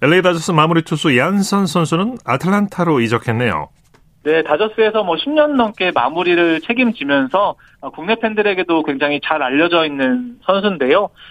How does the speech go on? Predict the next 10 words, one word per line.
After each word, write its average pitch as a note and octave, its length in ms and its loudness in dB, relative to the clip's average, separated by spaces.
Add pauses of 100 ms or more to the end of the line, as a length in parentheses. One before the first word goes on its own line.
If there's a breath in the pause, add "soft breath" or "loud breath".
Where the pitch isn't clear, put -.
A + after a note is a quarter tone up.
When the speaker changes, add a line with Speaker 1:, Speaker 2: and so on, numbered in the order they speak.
(180 loud breath)
Speaker 2:
어, D3+ 140 -6
사실 A3 240 0
뭐, F3+ 400 2
굉장히 G3 480 -2
마무리 F3 320 -2
투수로 G#3 340 -6
유명했고, E3 880 -2
뭐, B2 120 -6
지난해에는 G3 680 -2
삼십팔 C4+ 480 -2